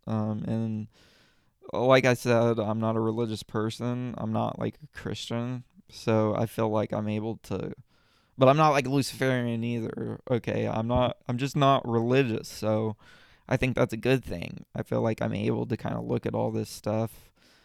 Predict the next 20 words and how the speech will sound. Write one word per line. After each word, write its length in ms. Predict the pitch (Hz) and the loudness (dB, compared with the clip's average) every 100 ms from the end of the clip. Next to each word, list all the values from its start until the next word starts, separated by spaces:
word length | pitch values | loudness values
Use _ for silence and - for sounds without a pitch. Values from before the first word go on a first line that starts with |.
| _ _ _ | _ _ _
pretty 480 | - 143 147 147 143 | 0 2 2 0 -2
subjectively, 1040 | - 123 107 117 110 113 107 113 110 147 - _ _ _ _ _ _ - - | -2 -4 2 0 0 -4 -2 -2 0 -4 -8 _ _ _ _ _ _ -8 -2
as 120 | 147 | 0
subjectively 600 | - 131 156 - 113 117 | 2 6 8 6 4 4
as 120 | 113 104 | 2 0
I 40 | |
can, 520 | - 107 107 104 107 - _ _ - - - - | -4 -2 -2 -4 -6 -12 _ _ -20 -20 -20 -8
and, 400 | 117 117 110 104 | -2 0 0 0
you 140 | 107 | -2
know, 140 | 110 110 | 0 0
that's 180 | 110 - | 0 0
kinda 300 | 110 107 104 | -2 0 -2
the 120 | 110 | -6
sort 240 | - 120 110 | -4 -2 -2
of 80 | |
how 160 | 107 110 | -2 -2
I 20 | |
wanna 260 | 110 107 107 | -2 -2 -4
approach 480 | 98 - 120 117 - | -4 2 2 2 -4
it, 360 | 110 110 113 | -4 -4 -6